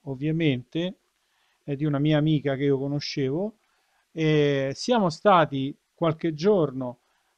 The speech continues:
a fare questo tirocinio e siamo stati praticamente testati per un mese.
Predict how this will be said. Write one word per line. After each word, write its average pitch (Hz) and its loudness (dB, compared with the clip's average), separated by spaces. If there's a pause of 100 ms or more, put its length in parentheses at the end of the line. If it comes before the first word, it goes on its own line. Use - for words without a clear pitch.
a 175 2
fare 147 0
questo 143 -6
tirocinio 147 -2 (500)
e 214 2 (320)
siamo 226 -2
stati 165 0 (440)
praticamente 185 0
testati 208 2
per 190 0
un 165 0
mese. 123 -4